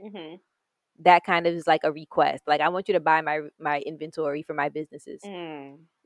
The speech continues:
Speaker 1: Okay.
Speaker 2: But I don't know. It very well could have been things that she wants to do for herself.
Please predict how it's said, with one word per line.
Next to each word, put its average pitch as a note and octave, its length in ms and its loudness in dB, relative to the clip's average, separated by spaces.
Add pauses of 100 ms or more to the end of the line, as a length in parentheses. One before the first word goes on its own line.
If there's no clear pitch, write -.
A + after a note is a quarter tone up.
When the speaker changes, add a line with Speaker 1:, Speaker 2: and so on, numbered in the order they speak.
(460)
Speaker 1:
Okay. E3+ 440 -12 (480)
Speaker 2:
But G#3 200 10
I - 100 12
don't F#3+ 240 10
know. F#3+ 80 10
It C#4+ 240 10
very F#4 160 8
well F4 140 12
could F4 100 4
have D#4 80 2
been C#4+ 140 0
things C#4+ 160 -4
that C4 120 6
she C4 80 -4
wants A#3+ 180 2
to - 40 -20
do G#3+ 100 -2
for G3 140 0
herself. F#3 360 4